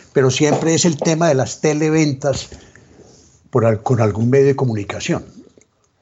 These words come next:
Pero, de todas maneras, el, el, el, eh, el centro de marcación tiene todavía una necesidad enorme para satisfacerle a sus clientes, y es que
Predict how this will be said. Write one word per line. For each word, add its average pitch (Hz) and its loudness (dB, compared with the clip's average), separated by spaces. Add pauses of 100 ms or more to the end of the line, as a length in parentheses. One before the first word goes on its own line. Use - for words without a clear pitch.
(1300)
Pero, 143 2 (720)
de 156 -4
todas 202 2
maneras, 170 -4 (260)
el, 131 -6 (100)
el, 123 -4
el, 127 0
eh, 120 0 (420)
el 127 0
centro 143 0
de 160 2
marcación 131 -2
tiene 151 2
todavía 123 -2
una 139 0
necesidad 117 0
enorme 131 0 (1200)
para 110 -6
satisfacerle 107 -6
a - 0
sus - -8
clientes, 104 -4 (540)
y 117 0
es 107 -2
que 143 0